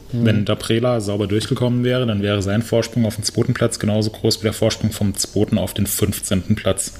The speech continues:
Speaker 2: Ähm,
Speaker 1: Mhm.
Speaker 2: ja, das, äh, als nächstes kommt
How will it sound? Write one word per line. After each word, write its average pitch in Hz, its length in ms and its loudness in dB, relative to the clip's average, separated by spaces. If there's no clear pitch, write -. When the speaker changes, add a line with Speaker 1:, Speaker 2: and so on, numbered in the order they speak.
Speaker 2:
Ähm, 92 440 0
Speaker 1:
Mhm. 117 380 -2
Speaker 2:
ja, 98 220 0
das, - 840 -2
äh, 104 360 2
als 117 180 -2
nächstes 113 300 0
kommt 104 400 0